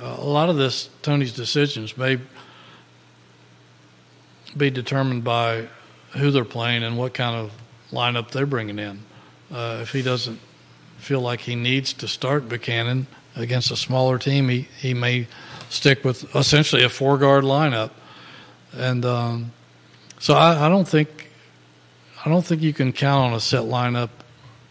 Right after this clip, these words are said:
yet. I, I think it's, I think he's still experimenting, and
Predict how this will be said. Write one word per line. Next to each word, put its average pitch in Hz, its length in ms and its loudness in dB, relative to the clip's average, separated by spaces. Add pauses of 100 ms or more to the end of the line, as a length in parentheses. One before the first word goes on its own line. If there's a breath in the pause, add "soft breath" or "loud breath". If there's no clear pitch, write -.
yet. 131 520 0
I, 123 320 -6
I 127 40 -4
think 135 320 -2
it's, - 460 -4 (100)
I 135 60 -6
think 147 220 -2
he's 139 160 2
still 139 220 2
experimenting, 127 840 -2 (1200 loud breath)
and 120 360 -6